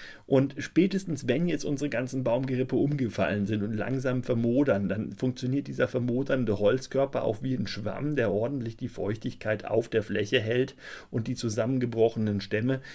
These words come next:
sorgen dann wirklich für ein feuchtes Mikroklima auf der eigentlich ziemlich stark sonnenbeschienenen Fläche, womit man also den Boden, der ja die Grundlage für allen Waldwachstums ist, das ist schon richtig so, ja, ähm,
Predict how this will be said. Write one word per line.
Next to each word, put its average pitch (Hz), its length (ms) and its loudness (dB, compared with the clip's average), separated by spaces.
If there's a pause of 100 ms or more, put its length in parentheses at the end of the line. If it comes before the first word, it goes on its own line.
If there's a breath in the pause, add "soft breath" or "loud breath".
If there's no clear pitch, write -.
(160 loud breath)
sorgen 117 340 0
dann 107 160 -2
wirklich 110 300 -4
für 110 80 0
ein 101 100 0
feuchtes 104 540 -2
Mikroklima 117 840 -2
auf 104 200 -2
der 107 200 -4
eigentlich 110 560 -4
ziemlich 104 300 -2
stark 98 320 -8
sonnenbeschienenen 104 1300 -2
Fläche, 107 440 -6 (300 loud breath)
womit 117 280 -2
man 113 160 -4
also 104 180 -4
den 98 320 0
Boden, 170 520 2 (260 loud breath)
der 110 100 2
ja 104 120 6
die 104 120 2
Grundlage 123 580 0
für 107 140 0
allen 104 320 0
Waldwachstums 101 720 -2
ist, 170 240 2
das 95 140 -6
ist - 100 -6
schon 123 220 0
richtig 117 480 -2
so, 185 320 2 (200)
ja, 220 140 -2 (500 loud breath)
ähm, 110 600 0